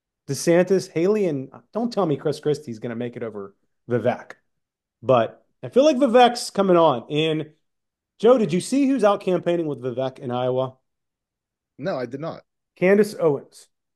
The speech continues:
Speaker 2: Really?
Speaker 1: Candace Owens has thrown her, her weight behind Vivek. So, interesting endorsement there from Candace Owens.
Speaker 2: Just look at the whole race, though,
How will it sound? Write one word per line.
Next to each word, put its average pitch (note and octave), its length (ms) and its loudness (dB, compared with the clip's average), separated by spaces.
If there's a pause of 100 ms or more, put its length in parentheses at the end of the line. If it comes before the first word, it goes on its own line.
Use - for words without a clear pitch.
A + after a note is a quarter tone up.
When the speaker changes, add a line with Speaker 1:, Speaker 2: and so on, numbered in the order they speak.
(400)
Speaker 2:
Really? - 440 -10 (260)
Speaker 1:
Candace B3+ 300 2
Owens E3+ 280 6
has C#3 100 -10
thrown D#3+ 360 0
her, C3+ 360 -2 (800)
her C#3+ 120 0
weight B2+ 360 0
behind A#2+ 580 -4 (160)
Vivek. B2 460 0 (1120)
So, A2 720 -2 (120)
interesting F#3 720 0 (720)
endorsement C3 460 -2
there A2 120 -4
from G#2+ 120 -14
Candace G#2+ 340 -10
Owens. - 380 -16 (3000)
Speaker 2:
Just C4 260 -8
look C#4+ 180 -4
at F4 100 -4
the D4 80 -2
whole G#3 200 0
race, A#2+ 320 -4
though, E2+ 340 -10